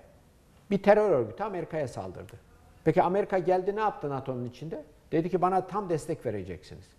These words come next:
Niye herkes birden tam destek açıkladı? Biz Afganistan'da ne yapıyoruz yıllardır? Derdimizin zoru ne?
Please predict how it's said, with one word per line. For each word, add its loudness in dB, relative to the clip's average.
Niye 6
herkes -2
birden -6
tam 0
destek 2
açıkladı? -8
Biz -2
Afganistan'da -2
ne 0
yapıyoruz -2
yıllardır? -6
Derdimizin 6
zoru 0
ne? -8